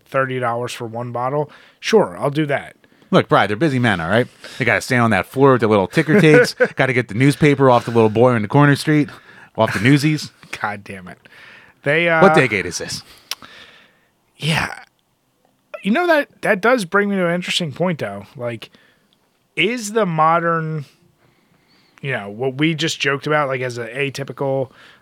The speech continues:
Speaker 1: uh, what was, what, what was that movie? Um,
Speaker 2: Wall Street?
Speaker 1: No, no, no. The, the, yeah, actually, yeah, Wall Street. Um, that view we have, do you think it's still like that?
Speaker 2: I mean,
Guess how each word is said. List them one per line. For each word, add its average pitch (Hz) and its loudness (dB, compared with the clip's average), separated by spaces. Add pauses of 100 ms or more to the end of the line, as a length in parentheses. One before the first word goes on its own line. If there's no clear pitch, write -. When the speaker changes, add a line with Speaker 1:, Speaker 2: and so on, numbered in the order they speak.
Speaker 1:
uh, 117 -8
what 190 2
was, 214 -6 (120)
what, 151 -6
what 214 -8
was 254 -6
that 208 2
movie? 127 -4
Um, 104 -12 (1300)
Speaker 2:
Wall 90 0
Street? 135 -2 (180)
Speaker 1:
No, 147 0
no, 131 -10
no. 110 -12
The, 120 -10
the, 123 -12 (800)
yeah, 156 -2
actually, 139 -4
yeah, 127 -4
Wall 139 -2
Street. 98 -14 (400)
Um, 131 -2 (380)
that 180 -2
view 170 -6
we 131 -8
have, 131 -2 (460)
do 147 -8
you 190 0
think 233 -4
it's 226 -2
still 220 2
like 233 0
that? 240 -2 (960)
Speaker 2:
I 214 6
mean, 190 4